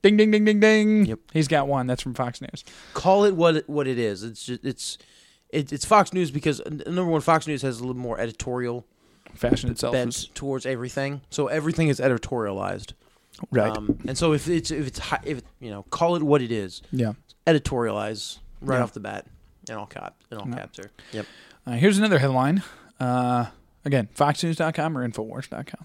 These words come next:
Speaker 2: Mm-hmm.
Speaker 1: An idiot off to end all idiot offs. "nato nations training, recruiting jihadists."
Speaker 2: Yeah. Uh, it'd be InfoWars.
Speaker 1: Really? Wow. Damn. You got one. Okay.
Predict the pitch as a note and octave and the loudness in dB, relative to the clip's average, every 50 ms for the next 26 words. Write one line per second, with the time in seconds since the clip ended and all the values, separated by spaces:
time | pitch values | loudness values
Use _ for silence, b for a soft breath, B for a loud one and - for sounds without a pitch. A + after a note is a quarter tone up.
0 | - F#2 F2+ F#2+ - D3 E3 E3 D#3 D3 C#3 C3 B2+ A2+ A#2+ - - - - _ | -20 -20 -12 -2 2 6 6 8 8 8 6 6 2 0 -2 -10 -14 -18 -20 _
1 | _ _ _ - C3+ C3+ C3+ C#3 C#3 C3+ C3 B2+ B2 A#2+ A#2 A#2 - - - - | _ _ _ -8 -4 -4 -2 0 0 0 2 0 -2 -2 -4 -8 -8 -6 -8 -8
2 | - - - - _ _ b b b b b b b b b b b b b b | -8 -8 -14 -14 _ _ b b b b b b b b b b b b b b
3 | b b b b b b b b b b b b b b b b b b b b | b b b b b b b b b b b b b b b b b b b b
4 | _ _ _ - D3 F3+ G3+ G3+ G3+ F#3+ F3+ F#3 F#3 - - D3 C#3 C3 A#2+ - | _ _ _ 2 6 8 8 8 8 8 4 2 2 2 0 -2 -4 -4 -4 -4
5 | - - E3 E3 F3 F#3 F#3+ F#3+ F#3+ G#3 G#3+ - - C3+ C#3 C#3+ - - E3+ E3+ | -2 0 0 0 2 2 0 0 0 0 -2 -2 -2 -2 -2 -2 2 4 4 6
6 | F3 F3+ F3 E3+ D3+ B2 D#3 E3 C3+ C3 D3+ C3+ G#2+ F#2+ - - - - - - | 6 6 4 4 2 2 2 2 2 2 -2 -4 -6 -6 -6 -6 -4 -4 -4 -6
7 | - - - _ - B2+ C3 C3+ A#2+ G#2+ - B B B B B B B B2 B2 | -6 -8 -14 _ -14 -8 -6 -6 -6 -6 -8 B B B B B B B -2 0
8 | A#2+ A#2+ B2 C3 C#3 C#3+ D#3 C#3+ C3 B2 A#2+ - A#2 A2+ G#2+ A2 A2+ A2+ - - | 0 0 0 -2 -2 0 0 0 0 -2 -4 -6 -6 -6 -6 -6 -8 -8 -10 -14
9 | _ _ - _ _ _ - E3+ F3+ A3 C4 D#4 F#4 G4+ F#4 - _ - D3+ D#3 | _ _ -20 _ _ _ -2 4 8 8 8 8 8 4 0 -2 _ -8 -4 0
10 | F3 A#3+ C4+ B3+ G#3+ E3 C#3 B2+ - - G#3+ A#3 B3+ A3+ D#3 B2+ B2+ B2 - _ | 0 2 2 2 2 2 0 -2 -4 -4 -2 2 2 4 2 2 0 -6 -12 _
11 | _ - - D#3+ E3 F#3 F#3 G#3 A3 A3 G3+ D#3+ C#3+ C#3+ - - F3 F3+ - D3+ | _ -8 -2 2 2 4 6 6 4 4 4 2 0 0 0 -2 -2 -2 0 0
12 | C3+ C3 | -2 -2